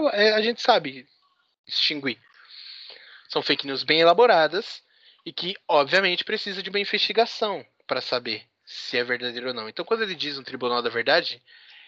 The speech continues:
ele só tá atacando a instituição que seria utilizada pra verificar a fake news. É só uma, um processo de verificação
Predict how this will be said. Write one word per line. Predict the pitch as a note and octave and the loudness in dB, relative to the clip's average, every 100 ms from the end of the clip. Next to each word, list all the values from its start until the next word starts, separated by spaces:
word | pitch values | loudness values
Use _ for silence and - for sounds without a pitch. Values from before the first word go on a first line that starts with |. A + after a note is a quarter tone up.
| - | -10
ele | F#3+ | -6
só | G3+ G#3+ | -2 0
tá | G#3 G3+ A3 B3+ _ _ _ _ _ - | 4 4 4 0 _ _ _ _ _ -2
atacando | G3 A#3+ A#3+ - G#3+ G3+ G#3+ | 0 -2 -6 -2 0 0 -6
a | A#3+ | -6
instituição | A#3 - A3+ - F3+ | -6 -8 -10 -8 -10
que | E3 | -10
seria | - F3+ D#3 C#3+ | -6 -6 -4 -6
utilizada | C#3+ - F#3+ E3 E3+ G3 G#3+ | -6 -6 -6 0 2 2 0
pra | G3 | -2
verificar | E3 E3+ - - - B3+ C4+ | -2 -4 -6 -6 2 4 4
a | A#3+ | 2
fake | D#3 C3+ B2+ | -4 -12 -10
news. | A#2 A#2 - | -12 -10 -8
É | |
só | - - F4+ | -4 -4 -6
uma, | G4+ G4 F#4 | -8 -8 -8
um | D#4 D4+ | -10 -14
processo | D4+ D4+ E4 D#4 | -8 -4 -2 -2
de | - | -4
verificação | C4+ D4 - C#4+ - C4+ B3 | -4 -4 -2 -2 -2 -6 -6